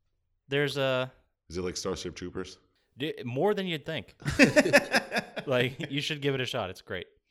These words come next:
Speaker 1: Yeah, the, the same thing is happening in The Expanse. The only difference is there's Earth,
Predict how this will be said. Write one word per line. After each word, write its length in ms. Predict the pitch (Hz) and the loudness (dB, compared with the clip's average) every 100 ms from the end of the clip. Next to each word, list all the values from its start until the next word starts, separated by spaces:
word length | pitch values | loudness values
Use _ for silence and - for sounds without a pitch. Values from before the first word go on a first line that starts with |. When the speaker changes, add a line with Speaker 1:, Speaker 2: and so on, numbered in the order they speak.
| _ _ _ | _ _ _
Speaker 1:
Yeah, 180 | - 147 | -2 -2
the, 240 | 127 139 131 | 0 -4 -4
the 120 | 131 | -8
same 240 | - 160 | -4 -6
thing 180 | 139 147 | -4 -4
is 80 | 123 | -2
happening 300 | 127 113 113 | -2 -2 -4
in 80 | 107 | -4
The 80 | 107 | -6
Expanse. 480 | 101 - 110 110 | -6 -6 -4 -4
The 100 | - | -4
only 140 | 117 113 | -4 -2
difference 360 | 113 117 113 | -2 -4 -6
is 300 | 110 98 92 - | -4 -4 -6 -8
there's 460 | 107 101 95 - _ _ _ _ _ | -8 -6 -8 -14 _ _ _ _ _
Earth, 400 | 127 131 123 - | -2 -2 -4 -10